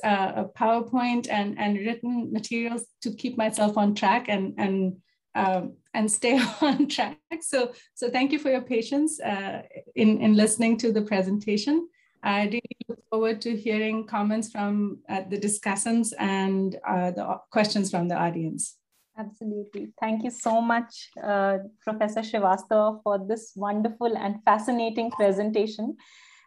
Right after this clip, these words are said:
Speaker 2: And, um, I truly enjoyed it, and I have so many questions. And I hope that I have some time,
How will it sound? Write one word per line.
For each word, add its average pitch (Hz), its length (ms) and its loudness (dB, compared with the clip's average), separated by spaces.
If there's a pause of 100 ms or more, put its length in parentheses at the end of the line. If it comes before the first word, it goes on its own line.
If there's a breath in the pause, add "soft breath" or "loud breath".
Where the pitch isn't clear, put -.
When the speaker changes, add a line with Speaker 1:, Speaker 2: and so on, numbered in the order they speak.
(140)
Speaker 2:
And, 202 380 0
um, 196 400 4
I 220 140 2
truly 254 500 2
enjoyed 202 480 2
it, 208 140 -2
and 202 160 2
I 208 60 -2
have 208 180 -2
so 226 180 -4
many 214 260 -2
questions. 208 640 -4 (420 loud breath)
And 202 200 4
I 214 100 6
hope 214 220 4
that 208 140 4
I 208 100 4
have 214 280 0
some 208 260 -4
time, 196 420 0